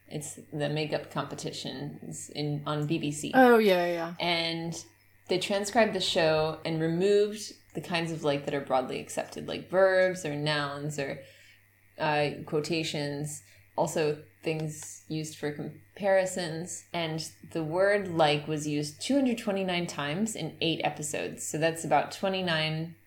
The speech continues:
Speaker 1: uses of like per episode,
Speaker 2: Hmm.
Speaker 1: or one like every two minutes. <laughs>
Speaker 2: Wow.
Speaker 1: So it's really a very heavily used word among young people.
Speaker 2: Yeah.
Speaker 1: So, yeah,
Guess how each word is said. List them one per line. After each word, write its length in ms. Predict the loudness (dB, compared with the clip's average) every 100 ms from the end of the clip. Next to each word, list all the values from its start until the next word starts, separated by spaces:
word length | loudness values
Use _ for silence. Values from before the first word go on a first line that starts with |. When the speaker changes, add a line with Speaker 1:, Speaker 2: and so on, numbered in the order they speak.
| -6
Speaker 1:
uses 380 | -4 -2 -2 0
of 180 | -2 0
like 460 | 2 2 2 -6
per 200 | -6 -4 -2
episode, 500 | -4 -4 -6 -6 0
Speaker 2:
Hmm. 260 | 6 6 6 2 -6
Speaker 1:
or 180 | -2 2
one 420 | 4 4 4 2
like 340 | 2 2 -2 -2
every 320 | -2 0 -4
two 320 | -4 -4 -2
minutes. 500 | 0 -2 -4 -8 -6 -4
<laughs> 340 | -4 -6 -8
Speaker 2:
Wow. 440 | -4 -2 0 0 2
Speaker 1:
So 360 | 2 2 -2 -6 -4
it's 320 | -2 -4 -12 -12 -10
really 600 | 0 6 8 8 6 0 -12 -20 -20 -20 -20 _ -20 -10
a 60 | -2
very 220 | 4 4
heavily 380 | 6 4 4 0
used 300 | 0 -2 -4
word 360 | -4 -4 -8 -12 -18 -8
among 580 | -4 -4 -4 -6 -6 -8 -14 -10
young 200 | -8 -6
people. 440 | -8 -8 -8 -10 -16 _ -10
Speaker 2:
Yeah. 420 | -6 -2 -4 -6 -12 -16 -20 -20 -14
Speaker 1:
So, 500 | 2 6 6 4 -2 -12 _ _ _ -4
yeah, 200 | 0 0